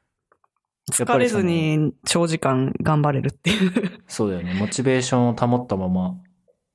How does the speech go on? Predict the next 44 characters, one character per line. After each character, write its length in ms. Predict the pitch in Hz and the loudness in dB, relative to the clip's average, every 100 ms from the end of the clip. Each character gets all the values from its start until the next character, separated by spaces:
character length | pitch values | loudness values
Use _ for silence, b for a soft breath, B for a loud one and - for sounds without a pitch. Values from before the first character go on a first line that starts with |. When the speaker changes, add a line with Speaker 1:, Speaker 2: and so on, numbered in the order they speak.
| _ _ _ _ _ _ _ | _ _ _ _ _ _ _
Speaker 1:
起 160 | 120 - | -8 -2
き 20 | |
て 100 | 110 | 0
い 80 | 101 | 0
る 80 | 101 | 0
間 260 | 98 101 | 0 0
を 220 | 98 87 - _ _ _ _ _ _ _ | -2 -4 -14 _ _ _ _ _ _ _
健 180 | - 113 | -2 0
康 120 | 95 | 0
に 80 | 92 | 0
過 140 | 90 | -2
ご 40 | 92 | -4
す 180 | - - | -8 -12
と 80 | _ _ _ _ _ _ _ _ _ - | _ _ _ _ _ _ _ _ _ -2
Speaker 2:
う 40 | |
ん。 340 | 170 160 143 151 | 2 2 0 -2
Speaker 1:
い 60 | 95 | -6
う 20 | |
と 100 | 92 | -6
こ 80 | 95 | -6
じ 80 | |
ゃ 40 | 92 | -4
な 40 | |
い 40 | - | -6
で 40 | |
す 60 | - | -6
か 80 | 90 | -10
ね。 220 | 90 - | -10 -6
Speaker 2:
う 80 | 165 | -2
ん。 480 | 170 160 156 160 175 _ _ _ _ _ _ _ _ _ _ _ _ _ _ _ _ _ _ 277 | 2 2 2 0 -2 _ _ _ _ _ _ _ _ _ _ _ _ _ _ _ _ _ _ -4
あ 120 | 156 | 0
と 120 | 160 | 2
は 140 | 151 | 2
や 60 | 151 | 2
っ 60 | - | 0
ぱ 100 | 156 | 0
り 80 | 151 | 0
規 100 | - | -2
則 220 | 196 190 | -2 -2
正 300 | - 185 190 | 0 0 2
し 100 | 220 | 0
い 40 | 185 | 0
生 200 | 151 147 | 0 -2
活 520 | 151 - 160 160 | -2 -2 0 0